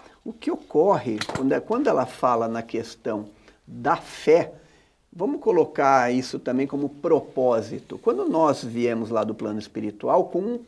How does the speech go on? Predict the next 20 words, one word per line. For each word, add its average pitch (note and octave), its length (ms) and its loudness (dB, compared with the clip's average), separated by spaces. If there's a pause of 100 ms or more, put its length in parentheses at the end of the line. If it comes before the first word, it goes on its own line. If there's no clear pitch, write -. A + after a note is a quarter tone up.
(160)
um C#3 160 0
objetivo, C3+ 1120 -2
um F3+ 160 -2
propósito D3 1200 4
de A#2+ 140 -6
nos B2 220 -2
melhorarmos, A#2 920 0
um D#3+ 120 -4
propósito C#3+ 920 2
de A#2 100 -2
realizarmos, B2 1160 0 (440)
é, B2+ 340 6
é, B2 180 4
coisas C3+ 640 4
aqui B2 320 0
maravilhosas, A#2 1000 2
maravilhosas C3 640 0
pra F#4 240 -4
nós, A#2 460 -2
né? D#3+ 280 -2